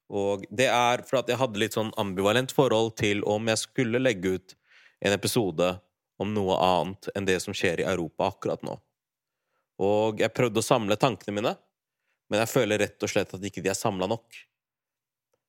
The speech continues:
Og, ehm, det kommer en egen episode om situasjonen i Ukraina, men målet denne uken, av den grunn, blir det å være et avbrekk.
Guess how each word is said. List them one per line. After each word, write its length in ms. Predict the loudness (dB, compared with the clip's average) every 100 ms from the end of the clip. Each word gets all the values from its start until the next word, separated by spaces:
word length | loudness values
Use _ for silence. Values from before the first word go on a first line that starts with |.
| _ _ _ -4
Og, 400 | 0 0 0 -2 0
ehm, 640 | 2 2 0 -2 -6 -10 -14 _ _ _ _ _ _ _ _ _ _ -4
det 140 | -4
kommer 320 | 0 2 2
en 140 | 2 2
egen 160 | 2 0
episode 480 | -4 -2 -2 -2
om 460 | -2 0 -2 -6 -10 _ _ _
situasjonen 540 | -10 -2 -2 -2 -4 -2
i 20 |
Ukraina, 480 | 0 0 2 -2 -4 _ _ _ _ _ _ _ _ _ _ _ -4
men 100 | 0
målet 320 | 2 2 2
denne 380 | 2 2 0 0
uken, 220 | 0 2
av 80 | 2
den 200 | 2 2
grunn, 220 | 0 -2 -4 -16 _ _ _ _ _ _ _ -2
blir 140 | 0
det 300 | 4 4 4 2
å 60 |
være 540 | 2 4 4 2 0 -2 _ _ _ _ -6
et 80 | 2
avbrekk. 640 | 2 2 2 2 0